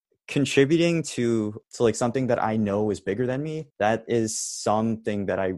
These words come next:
really, really wanna go for, uh, in my adult life. So further on in my career, um,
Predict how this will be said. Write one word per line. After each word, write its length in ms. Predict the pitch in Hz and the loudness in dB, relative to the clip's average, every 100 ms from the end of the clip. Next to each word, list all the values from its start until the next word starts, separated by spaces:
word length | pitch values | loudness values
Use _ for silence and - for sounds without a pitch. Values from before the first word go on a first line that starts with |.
| - | -8
really, 360 | 95 104 101 104 | -4 0 0 0
really 300 | 95 98 101 | 0 0 0
wanna 240 | 92 87 | -2 -6
go 220 | 87 92 92 | -2 -2 -2
for, 400 | 92 87 90 - - | -2 0 -2 -6 -10
uh, 220 | 95 92 - | -6 -6 -4
in 80 | |
my 160 | 95 92 | -4 -2
adult 320 | 90 90 85 | -2 -2 -2
life. 320 | 76 73 - - | -4 -6 -8 -6
So 500 | 113 107 104 101 - | 0 0 0 -2 -4
further 320 | 127 131 113 | -2 2 2
on 140 | 113 110 | 0 0
in 100 | 104 | -4
my 100 | 101 | -4
career, 540 | 107 104 113 120 117 | -2 0 0 -2 -6
um, 400 | 101 95 95 92 | -8 -6 -6 -6